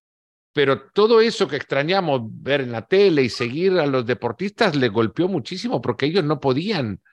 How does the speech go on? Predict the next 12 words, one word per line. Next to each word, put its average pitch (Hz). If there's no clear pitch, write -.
eh, 98
salir 135
a, 123
a, 117
a 110
los 113
entrenamientos, 120
no 131
podían 143
prepararse 131
como 120
debía 131